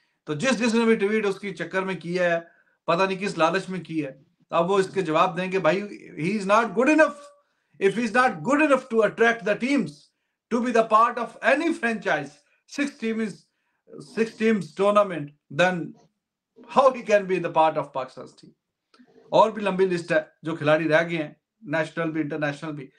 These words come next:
वो डिटेल बताएंगे। तो तमाम टीमों ने अपनी अपनी पिक्स करके काम तमाम कर दिया है। अब, अ, बस, अ, और कोई साहब, कोई player आएगा ना जाएगा। अब इन्हीं players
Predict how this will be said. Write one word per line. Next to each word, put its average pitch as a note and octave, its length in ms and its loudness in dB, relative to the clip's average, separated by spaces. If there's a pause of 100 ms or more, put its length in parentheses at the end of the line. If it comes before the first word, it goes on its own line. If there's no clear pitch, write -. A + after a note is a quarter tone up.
(240)
वो F#3 100 -2
डिटेल G3+ 300 2
बताएंगे। A#3+ 480 0
तो - 380 -14
तमाम G3+ 320 2
टीमों G3 220 -8
ने F#3+ 80 -4
अपनी F3 200 -6
अपनी E3 240 -10
पिक्स - 560 -16
करके D3+ 300 -4
काम D3 400 -6
तमाम D3 300 -4
कर D3+ 80 -8
दिया C#3 260 -6
है। - 120 -18 (440)
अब, D#3 260 2
अ, C#3+ 440 2 (400)
बस, D3 380 0
अ, B2+ 180 -4 (2000)
और E3+ 260 4
कोई D#3+ 260 2
साहब, C3+ 480 -2
कोई D3+ 160 4
player D3 300 2
आएगा C#3 220 0
ना C#3 120 -6
जाएगा। D#3 500 0 (220)
अब D#3 340 0 (1080)
इन्हीं A#3 220 4
players G3 560 2